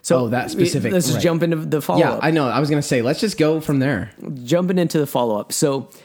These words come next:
Speaker 1: Yeti, um, after,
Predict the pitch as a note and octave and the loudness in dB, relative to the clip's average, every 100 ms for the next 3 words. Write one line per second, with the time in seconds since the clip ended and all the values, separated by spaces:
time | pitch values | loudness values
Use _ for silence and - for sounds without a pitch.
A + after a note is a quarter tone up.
0 | _ _ C#3 D3+ F#3+ F3+ C#3+ - _ E3 | _ _ 0 0 2 0 -2 -4 _ -4
1 | C#3+ B2+ B2 C3 - _ _ _ _ _ | 0 0 0 -2 -8 _ _ _ _ _
2 | _ _ _ _ _ - C#3+ - - C#3 | _ _ _ _ _ -8 -6 -4 -2 0
3 | C3 B2+ - | 0 -2 -6